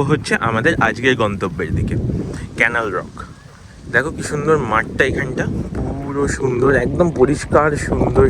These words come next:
সবুজ মাঠ। যদিও এটা আমরা পার্থের সব জায়গাতেই তোমরা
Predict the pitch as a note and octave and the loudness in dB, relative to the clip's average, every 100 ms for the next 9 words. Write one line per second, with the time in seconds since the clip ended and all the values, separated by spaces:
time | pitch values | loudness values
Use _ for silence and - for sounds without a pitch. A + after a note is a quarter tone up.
0 | - A#2+ - B2+ A2+ A#2 C3+ - - - | 4 2 2 2 2 4 2 0 -2 -2
1 | - - B2 D3+ F3 - - D#3 - - | -2 4 6 8 6 6 4 6 6 6
2 | - - C3 - - - B2+ - C#3 D3 | 6 6 6 4 4 2 0 2 2 2
3 | D#3+ E3 D3 - | 0 2 4 4